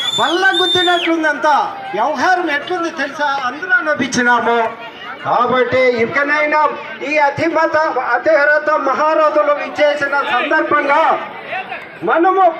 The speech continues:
భారీ మెజారిటీతో గెలిపించి వీళ్ళని, సదుపాయాలని బాగా బల్ల గుద్ది అడిగి పనులు చేపించుకుందామనని నా అభి-, అభివాదం చేస్తున్నాను.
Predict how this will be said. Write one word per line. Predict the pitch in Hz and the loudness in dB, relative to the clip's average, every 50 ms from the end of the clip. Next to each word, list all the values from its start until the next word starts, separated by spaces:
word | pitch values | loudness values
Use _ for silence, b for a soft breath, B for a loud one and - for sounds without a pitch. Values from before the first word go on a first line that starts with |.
| - - 185 | -8 -2 0
భారీ | 208 247 311 339 349 349 359 359 359 | 2 2 4 4 4 4 4 4 4
మెజారిటీతో | 339 302 269 285 302 - - 359 370 381 370 359 359 359 349 349 370 359 | 2 2 2 0 0 2 2 4 4 4 4 4 4 4 4 6 6 6
గెలిపించి | 349 339 339 285 294 320 330 330 339 349 339 302 294 - 294 311 349 359 285 220 - - - - - 233 269 277 247 190 - - - - | 6 6 4 4 2 2 2 4 4 4 4 4 2 0 2 2 4 4 2 2 0 -4 -8 -10 -10 -8 -6 -6 -6 -8 -10 -12 -8 -2
వీళ్ళని, | 269 330 359 349 339 330 311 302 311 302 269 240 - - | 0 2 4 6 6 6 6 6 4 2 2 2 0 0
సదుపాయాలని | 294 302 359 349 359 381 370 381 381 359 349 349 330 320 320 349 339 262 - - - - - 302 392 453 539 554 554 523 466 - - - - - | 0 0 0 2 2 4 4 4 4 4 6 4 4 4 4 2 2 2 0 -4 -6 -10 -8 -6 -4 -2 -2 -2 -2 -2 -4 -8 -12 -14 -8 -4
బాగా | - 294 349 381 349 370 349 - - | -2 0 0 0 0 -2 -4 0 2
బల్ల | 302 349 392 392 392 | 4 6 6 6 6
గుద్ది | 370 349 381 359 302 370 | 6 4 4 4 4 6
అడిగి | 359 349 320 339 392 359 392 381 349 330 - - - | 6 6 6 6 4 4 4 4 4 2 2 0 0
పనులు | - - 440 415 370 | 2 4 4 4 4
చేపించుకుందామనని | 349 359 311 320 339 339 339 330 330 - 302 302 294 302 302 277 294 285 285 277 277 269 262 269 262 | 4 4 4 4 4 6 4 2 2 2 0 2 2 2 2 2 2 2 2 2 2 4 4 4 4
నా | 254 254 262 | 4 4 4
అభి-, | 262 262 254 240 - 226 - - 294 294 294 - 202 | 6 6 6 6 6 4 2 4 2 2 2 2 2
అభివాదం | 208 233 - 302 311 294 294 285 - 269 269 262 269 262 233 | 0 2 4 4 4 4 4 4 4 4 2 2 0 0 2
చేస్తున్నాను. | 240 262 - - 254 262 254 254 233 220 202 - | 0 0 2 2 0 2 4 4 4 4 2 2